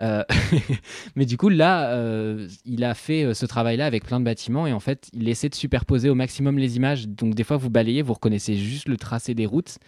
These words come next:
et en fait, les bâtiments ont complètement changé. Et surtout que Montréal, c'était une ville où il y avait le tram de base et maintenant, il n'y a plus le tram.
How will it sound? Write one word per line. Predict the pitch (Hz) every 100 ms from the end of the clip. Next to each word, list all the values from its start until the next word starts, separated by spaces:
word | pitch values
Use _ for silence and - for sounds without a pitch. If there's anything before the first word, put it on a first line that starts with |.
| _
et | 110
en |
fait, | 107 117
les | 107
bâtiments | 104 104 107
ont |
complètement | 104 104 101 101
changé. | - 104 123
Et | 135
surtout | 123 131
que | 139
Montréal, | 117 110 127
c'était | - 107
une | 104
ville | 127
où |
il | 123
y |
avait | 101
le | 98
tram | - 120 117
de | 110
base | 123 127
et |
maintenant, | 107 95 113
il |
n'y | 101
a |
plus | 95 117
le |
tram. | 123 127 143 143